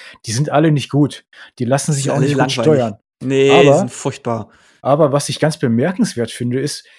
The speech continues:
Speaker 1: wie sehr, äh, Jedi Fallen Order an der Stelle die Tatsache umarmt, dass es ein Spiel ist. Weil das ist eigentlich total von der Tonalität her total falsch. Weil Star Wars ist ja eine Lizenz, die sich ja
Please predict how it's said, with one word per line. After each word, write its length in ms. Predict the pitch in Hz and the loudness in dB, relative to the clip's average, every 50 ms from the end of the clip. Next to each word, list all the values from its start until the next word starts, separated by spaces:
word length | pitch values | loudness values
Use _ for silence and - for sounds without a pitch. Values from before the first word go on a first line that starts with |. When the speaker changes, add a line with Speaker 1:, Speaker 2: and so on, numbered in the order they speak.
| _ _ _ - | _ _ _ -8
Speaker 1:
wie 140 | - 131 | -6 -6
sehr, 560 | 123 104 101 117 135 160 190 214 240 254 233 - - | -4 -4 -2 0 0 2 2 2 0 -2 -6 -8 -6
äh, 120 | 127 127 | -6 -6
Jedi 340 | 117 104 - 147 170 175 147 | -4 -2 -2 0 0 0 -2
Fallen 320 | - - - 151 139 135 | -2 -2 -2 -2 -2 -2
Order 300 | 120 123 143 190 202 139 | -2 -2 0 2 2 2
an 120 | 117 113 120 | 2 2 2
der 160 | 143 185 208 | 0 0 0
Stelle 320 | - - - 135 131 131 127 | -2 -6 -6 -4 -4 -4 -4
die 80 | 117 | -6
Tatsache 500 | 120 - 165 190 190 - - 135 117 - | -4 -4 -6 -6 -6 -8 -10 -10 -8 -8
umarmt, 500 | 123 117 120 - 98 110 127 165 185 185 | -8 -10 -10 -8 -8 -6 -4 -4 -4 -4
dass 120 | 120 113 - | -6 -8 -8
es 140 | - - 127 | -10 -10 -10
ein 60 | 113 | -10
Spiel 340 | - - - - 190 202 143 | -12 -10 -6 -4 -4 -4 -4
ist. 320 | - - - - _ _ _ _ _ _ _ _ _ _ _ - | -6 -10 -14 -16 _ _ _ _ _ _ _ _ _ _ _ -4
Weil 180 | 123 127 139 143 | 0 0 2 2
das 300 | 143 - - - _ _ _ _ _ | 0 -2 -6 -10 _ _ _ _ _
ist 280 | - 170 - - - - | -8 -8 -8 -8 -6 -2
eigentlich 680 | 143 151 190 233 285 233 196 180 - 147 185 185 - - | 0 0 0 0 0 -2 -2 -4 -4 -4 -4 -4 -6 -8
total 840 | - - 139 120 - - - 143 156 180 196 214 220 226 226 226 - _ _ - | -6 -6 -6 -6 -6 -8 -6 -6 -4 -4 -4 -4 -4 -4 -4 -6 -8 _ _ -14
von 180 | - - 156 151 | -6 -4 -2 -2
der 100 | 147 143 | -2 -2
Tonalität 800 | - - 160 156 156 151 151 147 - - - 180 202 214 - - | -2 -2 -2 0 0 0 -2 -2 -4 -6 -4 -4 -4 -4 -4 -6
her 120 | 131 120 | -8 -6
total 440 | - - 123 - - - 147 160 156 | -6 -8 -10 -10 -10 -10 -8 -8 -8
falsch. 480 | - - - 160 139 107 - - - - - - - _ | -8 -8 -8 -6 -6 -8 -10 -14 -18 -18 -20 -20 -18 _
Weil 120 | - 123 120 | -8 -8 -6
Star 400 | - - - - 139 143 165 180 | -6 -8 -6 -4 -2 0 0 2
Wars 180 | 185 185 180 - | 0 -2 -2 -4
ist 160 | 165 - - | -10 -10 -8
ja 80 | - 143 | -6 -6
eine 100 | 139 135 | -6 -6
Lizenz, 680 | 123 127 117 - - - 117 156 190 190 - - - _ _ - _ _ _ _ _ _ _ - | -6 -8 -10 -10 -8 -6 -4 -2 -4 -4 -6 -10 -20 _ _ -20 _ _ _ _ _ _ _ -8
die 80 | 143 | -6
sich 280 | 139 135 160 147 - - | -6 -4 -6 -6 -4 0
ja 520 | 147 147 147 151 - - - - 78 78 | 0 0 0 0 -2 -4 -8 -10 -12 -14